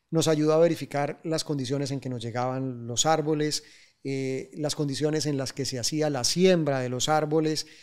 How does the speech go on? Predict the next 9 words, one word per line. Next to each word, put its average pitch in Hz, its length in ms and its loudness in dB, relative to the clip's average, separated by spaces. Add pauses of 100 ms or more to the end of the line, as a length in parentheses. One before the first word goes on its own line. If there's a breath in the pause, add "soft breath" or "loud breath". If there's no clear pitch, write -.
(120)
cómo 151 200 -2
se 143 100 -2
hacían 139 260 -2
los 151 120 -4
procesos 127 420 -6
de 131 140 -2
poda, 151 600 6
fumigación, 143 1160 2
fertilización 135 1040 0